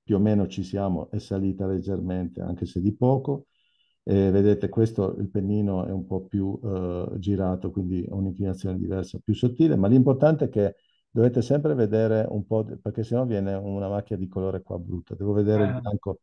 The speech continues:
Speaker 1: vedete che si vede anche qua.
Speaker 2: Triangolino bianco.
Speaker 1: Sì, è importantissimo, eh, perché se,
Speaker 2: Mm.
Speaker 1: se no, se, se non lo vedo viene una schifezza, la lettera. Quindi, quindi diciamo che la prima let-,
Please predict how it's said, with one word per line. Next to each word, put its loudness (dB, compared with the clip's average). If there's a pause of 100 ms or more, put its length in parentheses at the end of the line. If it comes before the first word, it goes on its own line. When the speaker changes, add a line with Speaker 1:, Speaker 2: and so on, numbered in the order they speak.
(140)
Speaker 1:
vedete 4
che -2
si -4
vede 0
anche -4
qua. -2
Speaker 2:
Triangolino 2
bianco. -4
Speaker 1:
Sì, 4
è 2
importantissimo, 0
eh, -6 (220)
perché -6
se, -10
Speaker 2:
Mm. -4
Speaker 1:
se 0
no, -2
se, -6
se 2
non 8
lo 6
vedo 6
viene 6
una 6
schifezza, -4 (260)
la -2
lettera. -2
Quindi, 4 (420)
quindi 6
diciamo 4
che -4
la -2
prima 0
let-, -2